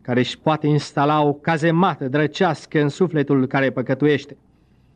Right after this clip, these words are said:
Aceste duhuri rele debitează tot felul de minciuni, că nu este Dumnezeu, că suntem din maimuță, că Biblia nu este adevărată, că nu este rai, că nu este iad, duhurile acestea mincinoase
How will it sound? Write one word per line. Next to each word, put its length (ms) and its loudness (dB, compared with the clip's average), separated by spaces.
Aceste 440 2
duhuri 380 4
rele 300 2
debitează 720 0
tot 280 -4
felul 220 0
de 100 2
minciuni, 540 0
că 220 2
nu 200 4
este 320 0
Dumnezeu, 500 2
că 220 0
suntem 480 0
din 120 2
maimuță, 560 2
că 220 2
Biblia 400 0
nu 100 2
este 260 2
adevărată, 600 0
că 260 0
nu 120 0
este 380 0
rai, 260 0
că 180 0
nu 100 2
este 260 2
iad, 380 2
duhurile 440 4
acestea 520 0
mincinoase 840 2